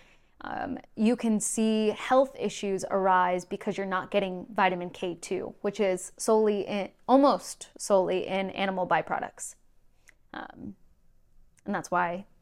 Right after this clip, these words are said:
one reason why your gut health is also so important to keep in balance, and why also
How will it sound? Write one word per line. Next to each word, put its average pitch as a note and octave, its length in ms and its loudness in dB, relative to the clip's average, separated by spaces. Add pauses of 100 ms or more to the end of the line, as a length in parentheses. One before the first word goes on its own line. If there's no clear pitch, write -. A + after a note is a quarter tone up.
(140)
one G#3+ 140 -2
reason F#3+ 280 -2
why F3 140 0
your E3+ 80 -2
gut - 160 -2
health F3+ 240 -4
is E3+ 340 -6
also G3 260 2
so F#3 180 0
important F#3 520 -2
to F#3+ 280 0
keep G3+ 240 -4
in G3 120 -2
balance, F3+ 480 -4 (280)
and G#3+ 60 2
why A3 140 6
also C#4+ 380 6